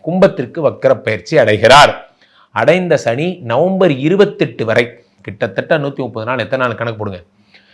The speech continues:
ஜூலை to ஆகஸ்ட், ஆகஸ்ட் to செப்டம்பர், செப்டம்பர் அக்டோபர், அக்டோபர் நவம்பர், நவம்பர் டிசம்பர், கிட்டத்தட்ட வந்து நவம்பர் இருபத்தெட்டுனா ஆச்சு டிசம்பர், அவ்வளவுதான், டிசம்பர் ஒண்ணு வரைக்கும்னு வச்சுக்கலாம். அது வரைக்குமே உங்களுக்கு வக்கர நிவர்த்தி அடைவதற்கு அத்தனை நாள் ஆகும்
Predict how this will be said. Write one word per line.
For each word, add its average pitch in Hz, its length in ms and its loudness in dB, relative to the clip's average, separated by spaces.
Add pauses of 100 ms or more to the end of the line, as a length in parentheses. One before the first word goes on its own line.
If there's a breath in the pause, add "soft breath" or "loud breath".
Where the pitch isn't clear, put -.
(300 soft breath)
ஜூலை 127 500 0
to 110 120 -4
ஆகஸ்ட், 139 560 4
ஆகஸ்ட் 127 520 0
to 117 40 -10
செப்டம்பர், 156 500 -2
செப்டம்பர் 127 400 -4
அக்டோபர், 160 440 -2
அக்டோபர் 123 380 -4
நவம்பர், 147 280 -6
நவம்பர் 117 260 -6
டிசம்பர், 101 400 -10 (480)
கிட்டத்தட்ட 139 500 6
வந்து 170 180 4
நவம்பர் 160 340 4
இருபத்தெட்டுனா 160 380 2
ஆச்சு 175 300 4
டிசம்பர், 147 320 0
அவ்வளவுதான், 123 320 0
டிசம்பர் 139 280 -4
ஒண்ணு 120 40 -6
வரைக்கும்னு 131 460 -6
வச்சுக்கலாம். 113 280 -8 (680 soft breath)
அது 147 320 6
வரைக்குமே 196 500 8
உங்களுக்கு 185 680 4 (1040)
வக்கர 151 400 2
நிவர்த்தி 175 380 4
அடைவதற்கு 143 400 4
அத்தனை 123 300 2
நாள் 147 80 4
ஆகும் 104 260 -2